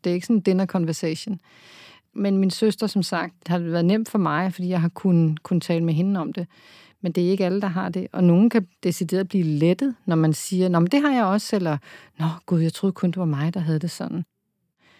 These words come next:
Jeg har en kollega, havde en kollega, som var virkelig hårdt ramt. Ikke bare på hedeturene, men også simpelthen, altså, jeg vil tro, hun var nærmest på vej ud i en, øh, en type depression.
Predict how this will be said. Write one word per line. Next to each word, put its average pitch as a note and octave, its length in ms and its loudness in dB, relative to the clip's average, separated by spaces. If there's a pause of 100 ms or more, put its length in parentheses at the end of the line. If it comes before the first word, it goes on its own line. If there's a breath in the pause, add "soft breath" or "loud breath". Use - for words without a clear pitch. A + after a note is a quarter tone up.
(180 soft breath)
Jeg G#3 140 2
har A3+ 140 0
en A#3+ 100 0
kollega, G#3 480 0 (520)
havde F3 240 2
en G#3+ 60 4
kollega, F#3 380 -2 (220)
som E3+ 300 -2
var E3 100 -2
virkelig F3 300 0
hårdt E3 320 -6
ramt. - 280 -10 (160)
Ikke G#3 260 2
bare D#3+ 260 -2
på E3+ 100 -14
hedeturene, E3 540 -2
men D#3+ 180 0
også D#3 280 -4
simpelthen, D#3+ 460 -4
altså, E3 320 -6 (200)
jeg F3 180 -2
vil E3 80 -6
tro, F#3+ 240 -4
hun F3 180 2
var D3 240 -2
nærmest D#3 360 -2
på - 80 -6
vej D#3 200 -2
ud E3+ 200 -2
i F3+ 100 -2
en, D#3+ 240 0
øh, D3 240 -2
en D#3 120 -2
type - 280 -6
depression. - 480 -8